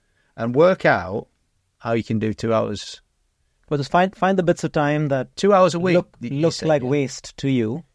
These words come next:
Speaker 1: Yeah.
Speaker 2: Um, and, and figure out how
Speaker 1: Yeah.
Speaker 2: A I can help you.
Speaker 1: So now we've got ten hours.
Speaker 2: You, you, you, you use a, a, an A I software to take meeting notes, right?
Speaker 1: Yeah.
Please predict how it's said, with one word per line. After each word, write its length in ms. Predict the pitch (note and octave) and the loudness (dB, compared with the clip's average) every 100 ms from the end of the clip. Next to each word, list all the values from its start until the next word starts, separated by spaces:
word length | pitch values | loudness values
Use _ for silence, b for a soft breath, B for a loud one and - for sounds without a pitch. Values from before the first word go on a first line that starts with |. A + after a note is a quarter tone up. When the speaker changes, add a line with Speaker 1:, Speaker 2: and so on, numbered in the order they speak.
| _ | _
Speaker 1:
Yeah. 240 | G2+ A#2 C3 | -2 -2 -2
Speaker 2:
Um, 760 | A#2+ A#2 A#2 A#2 A#2 A2+ A2 - _ - | -4 -4 -4 -4 -6 -8 -10 -14 _ -6
and, 420 | C3+ C3 C3 B2 - _ | -2 -2 -2 -4 -12 _
and 180 | C#3+ C3 | -6 -4
figure 240 | - C3 | -2 0
out 120 | C#3 C3+ | 0 0
how 480 | B2+ B2+ C3 C3 - _ | -2 -2 -2 -4 -12 _
Speaker 1:
Yeah. 100 | G#2+ | -6
Speaker 2:
A 100 | C3 C3 | -2 -2
I 40 | |
can 140 | C3 B2+ | -2 -4
help 220 | B2+ C3+ | -6 -6
you. 120 | A2+ | -8
Speaker 1:
So 120 | G#2+ | -6
now 160 | B2 C#3 | 0 2
we've 100 | E3 | 2
got 140 | D3+ C3+ | 0 0
ten 160 | D3 | -2
hours. 220 | B2 F2+ D#3 | -2 -2 -2
Speaker 2:
You, 100 | G3 | -2
you, 140 | - F#3 | -2 0
you, 280 | F#3 G#3 F#3+ | 4 4 4
you 180 | D#3 | 2
use 340 | F#3 G3 E3+ D3 - | 2 2 2 -4 -8
a, 140 | C#3 - | -8 -6
a, 320 | - B2 A#2 - | -4 -4 -4 -4
an 100 | A#2+ | -4
A 100 | B2 | -2
I 60 | B2 | -2
software 360 | - A#2+ C3 | -2 -2 -2
to 80 | B2 | -4
take 160 | C3+ A2 | -4 -2
meeting 280 | A#2 A#2 | -2 0
notes, 300 | A2+ G#2 - | 0 -2 -6
right? 160 | A#2+ A#2+ | -8 -2
Speaker 1:
Yeah. 160 | B2+ | -2